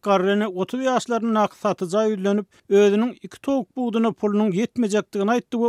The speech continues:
olaryň biriniň çekilip berilmegini sorady. Habarçynyň tasdiklamagyna görä, bu towuk gutlary uly bolup, olaryň biri bir kilogram ýa-da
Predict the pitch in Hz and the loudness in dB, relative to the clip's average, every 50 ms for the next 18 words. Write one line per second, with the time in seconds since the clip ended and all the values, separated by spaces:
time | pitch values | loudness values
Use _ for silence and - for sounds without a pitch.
0 | 208 - - 208 202 202 202 220 262 254 226 247 233 226 208 226 233 196 - - | -2 -2 -2 0 2 2 2 2 0 -2 -2 -2 -2 0 0 -2 -4 -4 -4 -2
1 | 220 202 - - 220 240 - _ - 233 214 202 214 214 202 202 196 196 185 156 | -2 0 0 0 -2 -2 -2 _ -2 0 0 2 2 2 2 2 2 0 0 0
2 | 185 196 190 180 175 147 123 95 - _ _ _ _ _ _ _ _ _ _ - | 0 2 2 2 2 0 -2 -10 -14 _ _ _ _ _ _ _ _ _ _ 0
3 | 190 196 208 220 196 - - 233 247 302 277 - 247 233 - - 233 208 185 - | 2 4 4 4 2 0 -2 -2 -2 -2 -4 -2 -4 -4 -2 -2 -2 -2 -2 0
4 | 208 196 202 208 208 214 247 269 254 208 180 175 180 220 - - 269 269 - _ | -2 0 0 0 0 0 0 0 2 2 0 0 -2 -4 -4 -2 -2 -2 -4 _
5 | - 254 240 220 - 226 220 220 240 208 208 196 208 220 214 202 208 220 196 _ | -6 -6 -6 -6 -4 0 0 0 0 0 -2 0 0 2 2 2 2 0 -4 _
6 | _ - _ _ - 202 190 185 185 196 240 262 247 220 226 214 208 202 196 - | _ -20 _ _ 0 2 4 4 4 2 2 0 -2 0 2 0 2 0 -2 -6
7 | - 175 240 269 - - 269 247 233 220 220 226 226 220 220 220 208 208 202 180 | -6 -6 -6 -6 -4 -4 0 2 2 2 4 2 2 2 2 2 2 2 2 2
8 | 208 196 | -2 -2